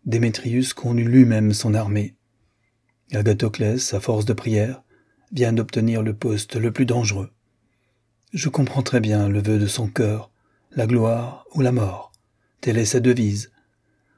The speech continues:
Son âme forte trouvera dans l'une ou dans l'autre le calme dont il a besoin. Mais ta Larissa, chère Giulia, que deviendra-t-elle après le jour affreux qui se prépare ?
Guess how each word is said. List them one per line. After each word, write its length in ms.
Son 240
âme 180
forte 520
trouvera 480
dans 220
l'une 280
ou 80
dans 120
l'autre 440
le 80
calme 420
dont 220
il 180
a 60
besoin. 480
Mais 220
ta 140
Larissa, 640
chère 240
Giulia, 480
que 120
deviendra-t-elle 840
après 240
le 100
jour 220
affreux 340
qui 160
se 140
prépare ? 640